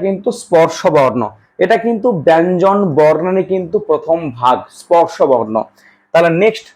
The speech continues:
চলে যাই আমরা দু নাম্বার অন্তস্থ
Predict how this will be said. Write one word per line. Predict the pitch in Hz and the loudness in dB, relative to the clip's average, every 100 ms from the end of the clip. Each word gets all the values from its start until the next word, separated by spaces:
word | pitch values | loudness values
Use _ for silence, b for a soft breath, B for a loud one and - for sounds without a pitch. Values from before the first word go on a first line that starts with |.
| _ | _
চলে | 202 214 | 0 2
যাই | 214 214 | 2 2
আমরা | 214 240 - _ _ _ _ _ _ _ _ _ _ _ _ _ _ _ - | 2 0 -4 _ _ _ _ _ _ _ _ _ _ _ _ _ _ _ -2
দু | 151 220 | 2 4
নাম্বার | 226 190 127 127 - - _ _ _ _ _ _ _ _ _ | 2 2 2 2 0 -12 _ _ _ _ _ _ _ _ _
অন্তস্থ | 147 175 185 185 208 214 | 0 0 -2 -4 -4 -2